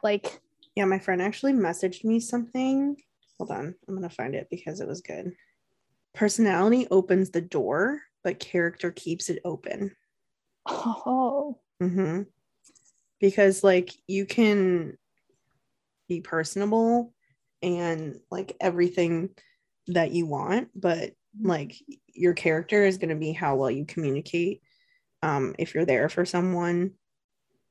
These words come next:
Speaker 2: all those things.
Speaker 1: Yeah. I, I, I love that.
Speaker 2: Yeah.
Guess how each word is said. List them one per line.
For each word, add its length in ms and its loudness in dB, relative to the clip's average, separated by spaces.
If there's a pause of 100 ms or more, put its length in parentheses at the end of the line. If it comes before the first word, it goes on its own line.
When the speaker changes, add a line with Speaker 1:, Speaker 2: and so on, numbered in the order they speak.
(340)
Speaker 2:
all 100 -2
those 220 -4
things. 380 -8 (280)
Speaker 1:
Yeah. 200 0 (1600)
I, 100 -4 (220)
I, 240 2
I 100 0
love 200 4
that. 160 -4 (800)
Speaker 2:
Yeah. 380 4